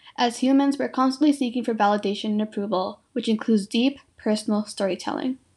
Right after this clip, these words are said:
When it comes to sexual assault, sharing our stories is difficult. We're afraid the blame is going to be put on us, as it always is. We're afraid nobody's going to believe us. We're afraid that the people closest to us will distance themselves,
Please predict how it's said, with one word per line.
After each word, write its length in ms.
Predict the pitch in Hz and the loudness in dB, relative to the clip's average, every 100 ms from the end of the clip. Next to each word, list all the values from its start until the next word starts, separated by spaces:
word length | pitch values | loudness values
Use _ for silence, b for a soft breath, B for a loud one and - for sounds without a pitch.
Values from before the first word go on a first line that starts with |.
| _ _ b b b b | _ _ b b b b
When 120 | 247 | 2
it 80 | 247 | 6
comes 180 | 302 294 | 6 8
to 80 | 285 | 6
sexual 340 | 269 262 247 | 4 4 0
assault, 420 | 233 196 196 - - | 2 2 0 -6 -4
sharing 300 | 233 240 254 | 2 4 4
our 80 | |
stories 300 | 269 262 220 | 2 0 0
is 80 | 226 | 0
difficult. 580 | 220 233 214 202 - - _ _ _ _ | 0 -2 -4 -4 -6 -8 _ _ _ _
We're 120 | 247 247 | 2 4
afraid 300 | 240 285 285 | 8 8 8
the 80 | |
blame 280 | 285 247 233 | 4 2 2
is 100 | 226 | 0
going 160 | 233 214 | 0 0
to 60 | |
be 120 | 208 214 | 0 -2
put 200 | - 233 | 0 0
on 160 | 240 | 2
us, 300 | 254 262 - _ - | 2 0 -6 _ 2
as 140 | 208 | 4
it 80 | 214 | 4
always 280 | 190 - - | 2 0 -4
is. 340 | - - - _ | -8 -8 -18 _
We're 100 | - | -4
afraid 220 | 214 214 220 | -2 2 2
nobody's 340 | 214 226 220 | 2 0 0
going 120 | 220 | -2
to 140 | 208 - | -4 -4
believe 260 | 208 214 | -4 0
us. 320 | 240 262 - - | 0 -2 -6 -6
We're 100 | 214 | -2
afraid 220 | 208 214 214 | 0 0 0
that 140 | 208 | -2
the 60 | 208 | 0
people 280 | 254 262 | -2 0
closest 480 | 277 - 233 247 233 | -2 -4 -4 -4 -4
to 140 | 247 233 | -2 -2
us 180 | 226 | -2
will 80 | 226 | -2
distance 320 | 214 208 220 | -2 -4 -6
themselves, 540 | 220 220 214 220 220 | -8 -2 0 2 0